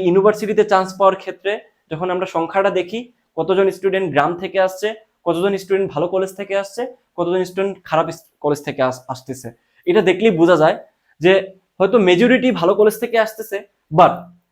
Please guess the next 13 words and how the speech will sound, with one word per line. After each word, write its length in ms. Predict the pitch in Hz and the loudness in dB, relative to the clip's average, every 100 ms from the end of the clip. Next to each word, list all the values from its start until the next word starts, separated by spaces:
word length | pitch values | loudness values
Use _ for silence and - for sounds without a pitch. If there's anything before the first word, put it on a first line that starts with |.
| _ | _
একটা 260 | 185 185 226 | -8 0 -2
ভালো 400 | - 156 185 262 - | 0 2 4 4 2
পার্সেন্টেজ 480 | 214 226 220 220 - | -2 -2 -6 -6 -6
কিন্তু 440 | 202 196 254 277 _ _ _ | -8 -6 -8 -8 _ _ _
যেই 220 | 180 208 | 4 4
জায়গাটাতে 720 | 175 196 208 208 214 220 220 - | 6 4 4 -2 -2 -2 -2 -12
স্টু-, 320 | - 202 202 170 | -6 -4 -2 -4
মানে 200 | 165 160 | -4 -4
টিচারদের 520 | - 196 220 208 208 | -6 2 2 2 -2
সংখ্যা 320 | 208 196 208 | -4 -6 -2
নাই 200 | 185 202 | 2 4
বললেই 320 | 202 214 214 | 4 4 2
চলে, 360 | 208 165 156 | 2 0 -2